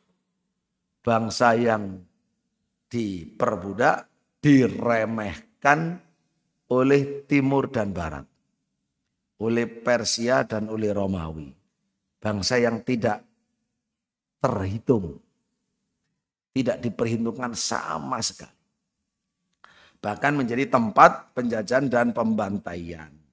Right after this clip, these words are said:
Ya. Yang sebelumnya bangsa yang,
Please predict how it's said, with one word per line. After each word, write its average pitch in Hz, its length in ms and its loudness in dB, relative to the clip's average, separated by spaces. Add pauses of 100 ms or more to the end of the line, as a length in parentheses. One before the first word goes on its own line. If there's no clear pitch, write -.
(140)
Ya. 131 160 -2 (1400)
Yang - 240 -2
sebelumnya 202 840 4 (800)
bangsa 156 580 8
yang, 208 640 6